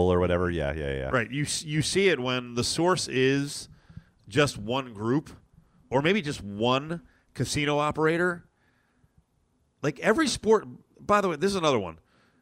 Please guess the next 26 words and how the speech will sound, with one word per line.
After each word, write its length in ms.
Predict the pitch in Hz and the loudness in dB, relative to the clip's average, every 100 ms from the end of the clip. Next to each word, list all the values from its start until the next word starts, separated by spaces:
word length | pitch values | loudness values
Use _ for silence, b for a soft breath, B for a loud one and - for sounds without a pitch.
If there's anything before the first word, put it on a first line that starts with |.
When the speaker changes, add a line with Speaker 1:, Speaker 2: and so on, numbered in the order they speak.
| _ | _
Speaker 2:
Every 280 | 160 226 262 | 2 4 2
sports 380 | - - 190 - | -2 0 0 0
book, 220 | 139 120 | -2 -2
well, 160 | 139 139 | 0 -2
if 140 | 156 | -2
you 100 | 269 | -2
talk 240 | 262 285 226 | 0 -2 -2
to 80 | |
one 300 | 139 143 180 | -4 -4 -4
sports 320 | 147 - 170 - | -6 -2 -2 -2
book 160 | 117 | -4
person 340 | 127 117 123 113 | -2 -2 -4 -6
and 80 | |
are 60 | 107 | -4
like, 200 | 107 101 | -4 -2
"They 320 | - 330 320 | 0 0 -2
need 360 | 311 349 349 294 | -2 2 4 2
this 280 | 339 330 - | -2 -2 -4
team 360 | 262 285 262 240 | -4 -4 -4 -2
and 80 | |
they're 160 | 175 190 | 2 2
gonna 200 | 190 180 | 2 -2
get 180 | 185 - | -2 -4
killed 320 | 277 330 285 | 0 2 2
on 140 | 269 | 0
this," 340 | 294 302 - | 0 -2 -2